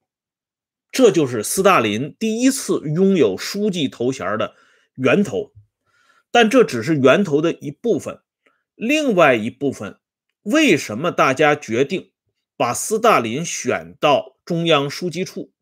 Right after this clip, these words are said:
并且由斯大林担任日后那个令人谈虎色变的头衔儿总书记？这里呢，就有斯大林的策略。斯大林这个人呢，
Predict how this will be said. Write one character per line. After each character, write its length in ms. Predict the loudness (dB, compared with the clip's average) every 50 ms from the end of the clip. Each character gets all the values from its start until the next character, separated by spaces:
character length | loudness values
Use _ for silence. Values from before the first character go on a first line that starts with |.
| _ 0
并 200 | 2 2 2 0
且 240 | -2 -4 -4 -4
由 200 | -2 0 -2 -2
斯 180 | -2 -2 -2 2
大 160 | 2 2 2
林 220 | 2 -2 -6 -6 -2
担 280 | 2 2 2 4 4
任 160 | 2 0 0 0
日 180 | 0 2 2 2
后 320 | 2 2 0 -2 -2 _ _ _ _ _ _ _ _ _ _
那 200 | -2 2 2 2
个 140 | 2 2 0
令 300 | 0 2 2 2 2 2
人 180 | 0 -2 -2 -4
谈 380 | -8 -10 -6 -4 0 0 0
虎 220 | 0 -2 -6 -10 -8
色 240 | -2 2 4 4 4
变 240 | 4 4 2 2 -2
的 40 | -4
头 220 | -6 -4 -4 -4
衔 140 | -2 -4 -6
儿 140 | -6 -8 -10 _ _ _ _ _ _ _
总 380 | -10 -6 -4 -4 -4 -6 -10 -12
书 240 | -8 -4 -4 -4 -4
记？ 220 | -4 -8 -14 _ _ _ _ _ _ _ _ _ _ _ _ _ _ _
这 180 | 4 6 6 6
里 140 | 6 4 2
呢， 160 | 0 -2 -2
就 200 | 2 4 4 4
有 160 | 4 4 -2
斯 200 | -4 -4 -2 0
大 160 | 0 0 0
林 180 | 0 -4 -6 -6
的 220 | -8 -10 -10 _ _ _ _ _
策 320 | -16 -12 -8 -6 -6 -6
略。 220 | -6 -8 -14 _ _ _ _ _ _ _ _ _ _ _ _ _ _
斯 200 | -8 -2 2 4
大 120 | 4 4
林 220 | 4 2 0 2 4
这 100 | 4 4
个 60 | 4
人 220 | 0 -4 -6 -8 -12
呢， 240 | -14 -14 -14 -16